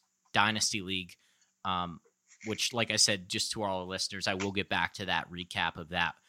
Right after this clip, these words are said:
We're gonna do it a little bit different than we did rounds one through eight. Um, but I really like to be, I, I paired Mahomes, um, with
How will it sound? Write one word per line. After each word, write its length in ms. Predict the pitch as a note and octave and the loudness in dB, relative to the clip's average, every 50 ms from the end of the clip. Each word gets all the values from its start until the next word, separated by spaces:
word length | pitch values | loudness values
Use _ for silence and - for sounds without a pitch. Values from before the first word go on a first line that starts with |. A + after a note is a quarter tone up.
| _ _ _ | _ _ _
We're 100 | B2 A#2 | -2 -2
gonna 160 | C3 A#2+ A#2 | 0 0 0
do 300 | A2 G2+ - A#2+ A#2 G#2+ | -2 -2 -4 -4 -2 -2
it 40 | G#2 | -2
a 60 | F#2+ | -4
little 180 | F2+ G2 G2+ G2+ | -4 -4 -4 -4
bit 140 | F2+ F#2 - | -4 -6 -6
different 320 | - F#2+ - - G#2+ G2+ | -6 -6 -6 -4 -4 -4
than 80 | F#2+ F#2 | -2 -2
we 100 | F#2 F2+ | -4 -2
did 200 | F2 F#2 F#2+ F2 - | 0 0 -2 -2 -4
rounds 360 | F#2+ G2 F2+ F#2 F2 E2+ - | 0 0 0 0 0 -4 -8
one 180 | F#2 F#2 F2+ F2 | -8 -8 -8 -8
through 280 | - - F2 F2 F2 | -10 -10 -8 -4 -2
eight. 220 | F2 F2 F2+ - - - _ _ _ _ _ _ | 0 0 0 -2 -6 -14 _ _ _ _ _ _
Um, 400 | - F#2 F2 E2+ E2+ E2+ E2 E2 - _ | -4 -2 -2 -2 -4 -6 -8 -12 -8 _
but 140 | G2+ - - _ _ _ _ - | -6 -6 -6 _ _ _ _ 2
I 80 | A2 | 2
really 420 | A2 G#2 A2+ B2 C3+ B2+ C3+ C3 A#2+ | 2 2 0 0 0 0 0 0 0
like 260 | A2+ A2 A2 G#2 - | 2 2 0 0 -4
to 80 | - G2 F2+ - _ | -10 -12 -12 -18 _
be, 160 | - G#2+ G2+ - | -8 -8 -8 -2
I, 140 | - G#2+ G#2+ - | -2 -2 -2 0
I 120 | G#2 A2+ | -4 -4
paired 500 | - - - B2 B2 B2 B2 A#2 A2 G2+ - _ _ _ _ - G#2+ | -4 -4 -2 0 0 0 0 0 -2 -6 -12 _ _ _ _ -8 -8
Mahomes, 680 | F#2 - A2+ A2 G#2+ G#2+ A2 A2 G#2+ G2 - - - - _ _ _ _ _ _ - | -6 -4 -4 -2 -2 -2 -2 -4 -4 -2 -2 -2 -4 -6 _ _ _ _ _ _ -4
um, 540 | F#2 F#2+ F#2 F2+ F2+ F2+ F2 F2 E2+ E2 F#2 - _ _ _ _ _ _ | -2 -2 0 0 -2 -2 -4 -6 -10 -12 -14 -18 _ _ _ _ _ _
with 440 | - G2+ G#2 G2+ G2 - - - - | -6 -2 -2 -2 -2 -4 -8 -18 -20